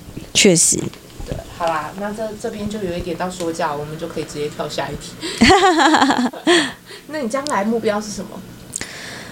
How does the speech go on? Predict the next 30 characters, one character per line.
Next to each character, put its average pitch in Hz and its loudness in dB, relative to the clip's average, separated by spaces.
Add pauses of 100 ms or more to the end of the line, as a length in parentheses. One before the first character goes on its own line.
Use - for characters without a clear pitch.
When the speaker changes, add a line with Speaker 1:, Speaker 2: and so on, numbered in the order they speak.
(280)
Speaker 1:
我 202 10
将 254 6
来 226 8
的 196 6
目 208 6
标 175 8
就 202 8
是 214 8
在 190 8
Speaker 2:
你 170 4
在 180 2
升 220 -2
职 143 -8
欸， 151 -2
你 156 -8
现 220 -2
在 208 -2
已 170 -2
经 175 -4
爬， 180 -6
两 180 0
年 185 0
你 220 0
已 190 -2
经 196 -6
爬 170 -8
到 160 -4
中 - -10 (120)
间 151 -4
了。 147 -12